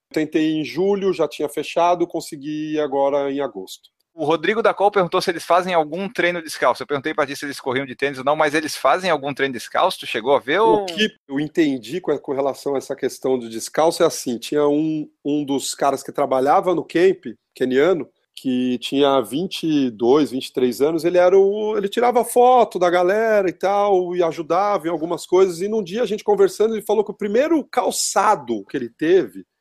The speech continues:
Speaker 1: ele tinha quatorze anos, né? Então, o primeiro calçado que ele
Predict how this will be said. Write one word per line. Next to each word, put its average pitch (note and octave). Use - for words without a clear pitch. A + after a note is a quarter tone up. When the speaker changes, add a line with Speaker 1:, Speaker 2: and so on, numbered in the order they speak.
Speaker 1:
ele C#3+
tinha F3
quatorze F3+
anos, A2
né? C3
Então, E3
o F#3
primeiro G#3+
calçado F3
que F3
ele E3